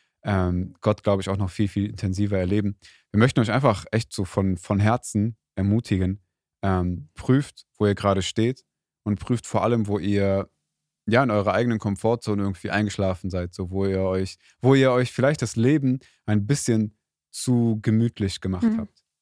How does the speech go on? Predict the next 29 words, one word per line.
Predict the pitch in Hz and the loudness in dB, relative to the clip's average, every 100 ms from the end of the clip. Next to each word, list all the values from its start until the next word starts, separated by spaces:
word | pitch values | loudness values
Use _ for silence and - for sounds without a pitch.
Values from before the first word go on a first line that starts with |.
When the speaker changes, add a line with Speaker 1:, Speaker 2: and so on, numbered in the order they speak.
| _ _ _ - | _ _ _ -4
Speaker 1:
Ähm, | 98 92 90 98 | -2 0 2 2
nicht, | 165 | 2
dass | 160 | 2
das | 104 90 | -2 -2
pauschal | 101 92 98 | -2 -2 -2
schlecht | 92 92 92 | -2 -4 -6
ist, | 85 - | -10 -8
überhaupt | 98 85 - | -8 -8 -10
gar | - 85 | -8 -8
nicht | 85 - | -8 -12
so. | - - _ _ _ _ | -14 -16 _ _ _ _
Aber | 101 104 | 0 0
ich | 98 | 2
glaube, | 120 120 107 - _ _ _ _ _ _ _ | 2 4 0 -2 _ _ _ _ _ _ _
es | 113 101 | -2 -2
ist | 98 | 0
schon | 120 107 | 0 0
wichtig, | 110 - 95 90 _ _ _ - | 0 -2 -4 -6 _ _ _ -4
ähm, | 101 92 92 | 0 0 -2
dass | 98 92 | -4 -4
wir | 107 | -2
uns | 101 | -2
auch | 98 | -4
immer | 107 104 | -2 -2
wieder | 98 98 | 0 -2
vor | - - | -2 -4
Augen | 101 98 | -2 -2
malen, | 92 92 | -2 -2
so, | 90 95 | -4 -6